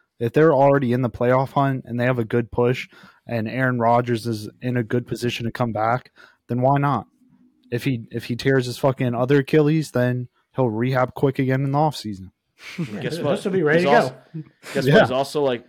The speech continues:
Speaker 3: well, he's forty-something years old. Who gives a shit if the season's over next year? You took a chance on an old man. He doesn't have many seasons left anyways. You might as well fucking push him while you have him. And he,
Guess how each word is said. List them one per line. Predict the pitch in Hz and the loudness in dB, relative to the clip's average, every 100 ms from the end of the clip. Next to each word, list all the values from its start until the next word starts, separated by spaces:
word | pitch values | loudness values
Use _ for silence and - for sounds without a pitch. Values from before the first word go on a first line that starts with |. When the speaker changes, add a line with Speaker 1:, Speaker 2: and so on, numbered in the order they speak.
| _ | _
Speaker 3:
well, | 143 | -8
he's | 120 - | -8 -10
forty-something | - 135 131 151 131 | -4 -4 -2 -6 -6
years | 120 117 | -8 -4
old. | 135 139 | -4 -4
Who | 135 | -8
gives | 113 131 | -8 -8
a | 113 | -8
shit | - 113 | -10 -10
if | 104 | -10
the | 107 | -14
season's | - 110 107 | -14 -12 -8
over | 113 113 | -8 -8
next | 110 - | -12 -8
year? | 120 101 | -8 -8
You | 78 113 | -10 -8
took | 135 135 | -8 -8
a | |
chance | - 127 131 | -8 -8 -4
on | 120 | -4
an | |
old | 117 113 | -4 -4
man. | 120 113 107 _ _ - | -2 -4 -6 _ _ -8
He | |
doesn't | 139 127 | -6 -4
have | 131 135 | -2 -4
many | 120 120 | -4 -6
seasons | 117 127 113 104 | -6 -8 -10 -10
left | 113 127 | -8 -6
anyways. | 123 107 104 104 | -6 -6 -8 -10
You | 113 | -10
might | 110 123 | -6 -4
as | 117 | -4
well | 117 | -6
fucking | - 117 107 | -8 -12 -12
push | 104 131 - | -10 -8 -8
him | 110 | -12
while | 107 104 | -12 -12
you | |
have | 110 117 107 | -6 -6 -6
him. | |
And | 113 | -10
he, | 139 180 | -8 -8